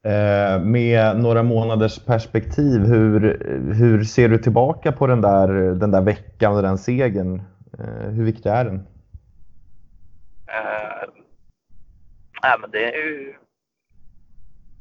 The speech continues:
Speaker 2: Ja, jag vet inte hur viktigt det är. Svårt att säga eller sätta någon siffra på det, men, eh,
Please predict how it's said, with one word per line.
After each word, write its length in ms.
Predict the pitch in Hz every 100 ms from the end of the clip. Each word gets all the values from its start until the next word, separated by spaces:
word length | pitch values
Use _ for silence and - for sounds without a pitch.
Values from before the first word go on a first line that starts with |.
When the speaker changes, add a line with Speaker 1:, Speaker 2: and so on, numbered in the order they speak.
| - -
Speaker 2:
Ja, 340 | - 69 - - _ -
jag 80 | 135
vet 160 | - _
inte 260 | _ 123 127
hur 120 | 123
viktigt 320 | 127 _ 117
det 140 | 120 131
är. 80 | 135
Svårt 200 | 139 127
att 100 | 120
säga 420 | - 120 110 110
eller 300 | 113 113 113
sätta 300 | - 117 -
någon 180 | 113 113 -
siffra 260 | 117 113
på 100 | -
det, 140 | 113 120
men, 240 | 127 120
eh, 180 | 120 120